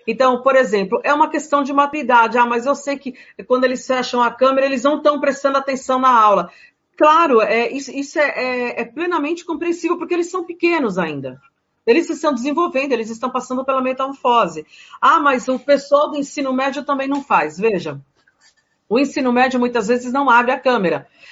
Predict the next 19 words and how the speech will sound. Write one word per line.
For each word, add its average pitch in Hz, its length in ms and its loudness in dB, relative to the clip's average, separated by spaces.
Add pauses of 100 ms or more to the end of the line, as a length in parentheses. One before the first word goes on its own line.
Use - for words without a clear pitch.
(120)
mas 233 260 2
ele 277 200 2
sabe 320 460 2
o 330 60 -2
que 330 80 -4
ele 294 100 -2
está 285 340 0
deixando 277 480 -4
pra 285 180 0
trás. 165 560 -4 (1300)
Isso 180 180 -4
é 233 60 2
claramente 262 640 2
consciencioso 240 720 -4
pra 240 200 -4
eles. 143 420 -8 (320)
Eles 185 240 -2
entendem 240 460 -2
bem. 185 240 0